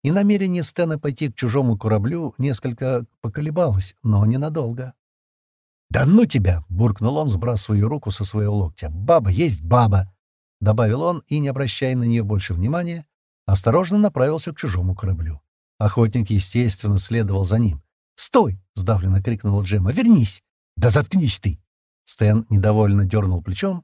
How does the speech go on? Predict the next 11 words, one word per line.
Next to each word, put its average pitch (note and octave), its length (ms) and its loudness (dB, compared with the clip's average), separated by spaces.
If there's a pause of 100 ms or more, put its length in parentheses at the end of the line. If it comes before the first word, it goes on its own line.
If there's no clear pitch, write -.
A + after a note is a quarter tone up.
и G3 80 -4
пошел D3+ 300 -4
дальше. A2+ 400 -8 (680)
Вблизи G#2 840 0
чужой D#3+ 360 -6
корабль D#3 460 -4
выглядел A#2+ 680 -2
намного D3 440 -2
впечатляюще, C#3 1000 -4
чем A#2 240 -2
издалека. A2 520 -6